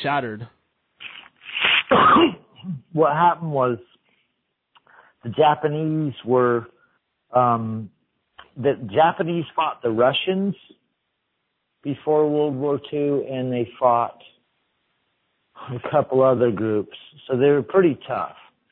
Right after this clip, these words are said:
Speaker 2: And they were very smart. And they tried to side with the capitalists. They tried to side with the, the, the, um, colonialists. But, uh, the colonialists were smarter and,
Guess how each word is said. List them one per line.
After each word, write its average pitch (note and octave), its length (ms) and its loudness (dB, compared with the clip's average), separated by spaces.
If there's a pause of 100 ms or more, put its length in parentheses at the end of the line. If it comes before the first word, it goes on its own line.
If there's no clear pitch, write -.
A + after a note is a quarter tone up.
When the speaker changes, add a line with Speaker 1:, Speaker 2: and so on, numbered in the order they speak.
(720)
Speaker 2:
And C#3 160 -4
they C3+ 100 0
were C3+ 140 4
very C#3 380 2 (160)
smart. G#2+ 460 -2 (880)
And B2 200 -10
they A#2+ 160 -2 (120)
tried B2+ 320 2
to A2+ 80 -4 (160)
side B2+ 320 0
with G#2+ 140 -6
the A#2+ 120 -12
capitalists. D#3+ 560 -2 (160)
They G#2 80 -10
tried A#2 280 -4
to G2+ 80 -8 (140)
side A#2+ 400 0
with A2 200 0 (140)
the, A2 180 -4 (440)
the, B2+ 200 -4
the, A2 500 0
um, G#2 300 -4 (600)
colonialists. C3 680 0 (1500)
But, C3+ 340 0
uh, A#2 340 0
the C3 80 -4
colonialists D3 920 -2
were A2+ 100 -6 (100)
smarter C#3+ 580 0 (760)
and, B2 400 -8